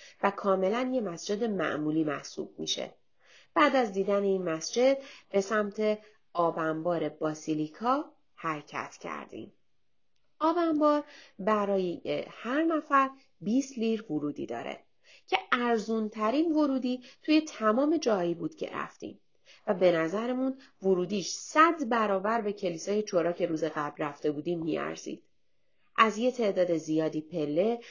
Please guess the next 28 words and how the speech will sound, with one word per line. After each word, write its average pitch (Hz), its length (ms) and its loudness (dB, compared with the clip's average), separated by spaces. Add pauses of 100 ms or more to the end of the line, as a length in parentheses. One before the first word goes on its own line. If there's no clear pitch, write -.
(140)
شاید 392 340 4
حدود 196 320 -2
چهل 170 440 2
پله، - 500 -4 (400)
پایین 196 360 2
رفتیم 302 440 0 (240)
تا 302 140 4
به 214 120 2
مسیر 165 540 0
راهرو 160 420 2
مانندی 165 500 -2
که 156 160 -4
روی 214 280 -2 (120)
آب 240 300 2
ذخیره 214 420 -4
شده 196 280 -2
درست 185 300 -2
شده 170 280 0
بود 170 340 -6 (240)
رسیدیم. - 500 -12 (880)
نورپردازیش 320 1000 2
متاسفانه 190 840 -2
خوب 208 300 -6
نبود 196 500 -4 (540)
و 247 80 2
می‌تونست 247 760 0
بهتر 156 540 0
باشه. - 380 -10